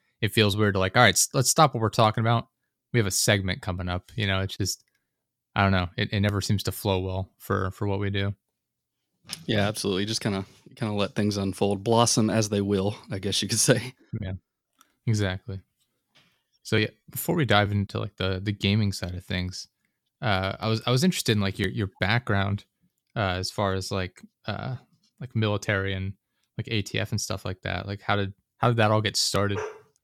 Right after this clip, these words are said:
Speaker 2: So, I mean, other than being a lifelong nerd, I guess, as far as, uh,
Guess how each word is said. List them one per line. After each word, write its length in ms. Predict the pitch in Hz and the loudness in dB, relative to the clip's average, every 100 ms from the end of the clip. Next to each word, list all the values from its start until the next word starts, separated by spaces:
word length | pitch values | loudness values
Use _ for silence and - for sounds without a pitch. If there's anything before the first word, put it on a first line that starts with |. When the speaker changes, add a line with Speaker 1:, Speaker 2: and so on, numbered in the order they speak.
| _ _ - - - - - - | _ _ -16 -16 -18 -20 -14 0
Speaker 2:
So, 420 | - 165 143 - - - - | 8 8 8 4 -12 -16 -8
I 60 | - | 2
mean, 280 | 131 113 - _ | 4 2 -2 _
other 260 | - 175 170 | 2 4 8
than 160 | 139 | 8
being 220 | 117 123 113 | 8 6 6
a 60 | |
lifelong 680 | 107 107 104 113 104 104 98 - - | 6 4 4 4 4 2 -2 -8 -12
nerd, 460 | 117 120 107 104 101 | 2 6 8 6 4
I 60 | |
guess, 260 | 101 104 - | 2 0 0
as 80 | - | 0
far 240 | 107 107 | 2 4
as, 200 | 101 101 | 2 2
uh, 260 | 101 98 | 0 0